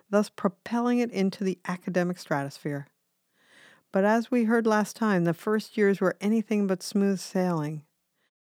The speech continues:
Even before Paul Ashe learned of big disparities in student achievement,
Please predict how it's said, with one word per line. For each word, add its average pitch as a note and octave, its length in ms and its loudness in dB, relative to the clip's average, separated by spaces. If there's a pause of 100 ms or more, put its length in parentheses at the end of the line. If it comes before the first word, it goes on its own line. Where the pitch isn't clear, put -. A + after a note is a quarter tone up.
(340)
Even C#4 400 4
before F3 800 4
Paul F3+ 380 4
Ashe D#3+ 460 -2 (200)
learned F3+ 400 2
of D3 160 -6
big F#3+ 180 2
disparities F3 680 0
in D#3+ 100 -4
student E3 400 -2
achievement, D#3 680 -4